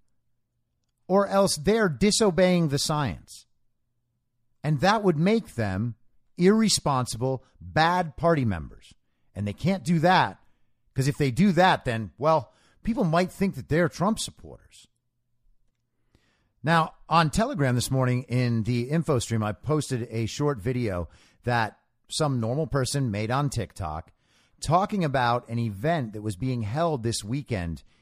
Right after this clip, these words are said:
in Seattle, where they're having a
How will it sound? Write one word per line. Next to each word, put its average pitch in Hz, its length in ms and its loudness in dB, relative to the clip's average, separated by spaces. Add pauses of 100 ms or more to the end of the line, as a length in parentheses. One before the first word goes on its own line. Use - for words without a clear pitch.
(140)
in 117 200 -2
Seattle, 123 760 -4 (480)
where 139 260 0
they're 151 280 2
having 139 640 0 (800)
a 123 460 -2